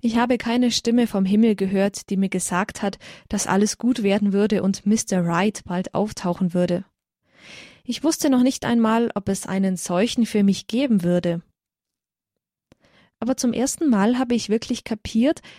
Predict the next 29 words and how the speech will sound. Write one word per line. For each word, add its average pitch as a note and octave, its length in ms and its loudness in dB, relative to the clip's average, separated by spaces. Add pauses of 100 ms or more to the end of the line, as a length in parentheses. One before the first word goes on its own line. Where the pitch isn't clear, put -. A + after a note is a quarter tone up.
(140)
dass A#3+ 180 -4
ich B3 180 -2
Gott - 300 -4
auch G#3+ 260 -2
in G#3+ 120 2
der G#3+ 140 2
Frage G#3 480 0
nach A3 200 0
einem A3 300 2
Ehemann A3 600 2
vertrauen A#3 560 0
kann. F3 320 -4 (840)
Wirklich A3 480 0
vertrauen. F3+ 640 -2 (580)
Und F#3 140 -2
nicht G#3+ 280 2
nur G3 100 4
so F#3 140 0
tun, A3 360 2
als - 220 -4
ob, - 240 -4 (320)
wie G3 80 -2
es G3 100 -2
in G3+ 140 2
den A3 140 4
Jahren G3 380 2
davor G3 360 -2
gewesen F#3 460 -2
war. F3 260 -2